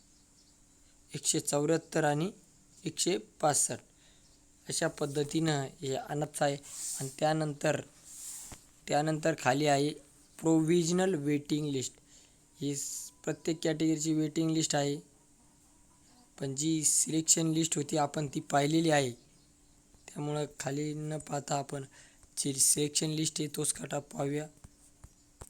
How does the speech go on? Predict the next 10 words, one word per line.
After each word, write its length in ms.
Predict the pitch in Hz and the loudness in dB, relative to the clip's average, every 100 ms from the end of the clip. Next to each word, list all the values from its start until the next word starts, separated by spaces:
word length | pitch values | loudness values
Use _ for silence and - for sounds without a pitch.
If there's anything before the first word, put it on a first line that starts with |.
| - - - - - - _ _ - | -20 -20 -16 -18 -18 -20 _ _ -10
आणि 140 | 139 | -6
नव-, 360 | 139 151 160 165 | -4 0 0 0
विद्यार्थी 380 | 175 160 170 180 | 0 2 2 2
मित्रांनो, 360 | 160 160 165 | 2 2 2
जर 220 | 156 156 165 | 2 2 2
ही 200 | 156 160 | 2 0
पीडीएफ 380 | - 165 165 | 2 2 4
आपल्याला 360 | 151 147 156 147 | 4 2 2 2
हवी 280 | 135 143 170 | 2 2 4
असल्यास, 420 | 147 - 151 | 4 2 0